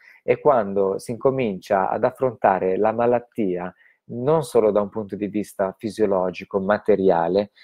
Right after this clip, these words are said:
ma da un punto di vista di coscienza. E quindi si cerca il, il significato della malattia,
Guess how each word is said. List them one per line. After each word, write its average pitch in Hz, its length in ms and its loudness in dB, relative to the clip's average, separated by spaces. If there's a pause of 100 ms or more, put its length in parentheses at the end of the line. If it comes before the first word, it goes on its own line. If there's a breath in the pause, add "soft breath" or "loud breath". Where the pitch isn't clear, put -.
(140 soft breath)
ma 117 140 0
da 131 100 2
un 127 100 0
punto 147 240 2
di 135 120 2
vista 143 220 0
di 107 140 -2
coscienza. - 720 -4 (300)
E - 120 -6
quindi 127 460 2 (420 soft breath)
si - 180 -2
cerca 120 680 4
il, 95 680 2 (760)
il 120 120 -4
significato 113 920 0
della 95 260 2
malattia, 90 680 -2